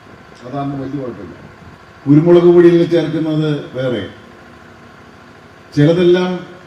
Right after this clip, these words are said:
ചില വലിയ പേരെടുത്ത കറി പൗഡറുകാർ മുളക് പൊടിയിലും മറ്റുമൊക്കെ ചേർക്കുന്ന മായം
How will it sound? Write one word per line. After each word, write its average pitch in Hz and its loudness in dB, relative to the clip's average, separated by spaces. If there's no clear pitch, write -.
ചില 151 -2
വലിയ 156 0
പേരെടുത്ത 165 2
കറി 156 -2
പൗഡറുകാർ 151 0
മുളക് 139 -4
പൊടിയിലും 147 0
മറ്റുമൊക്കെ 143 -4
ചേർക്കുന്ന 139 -6
മായം 139 -2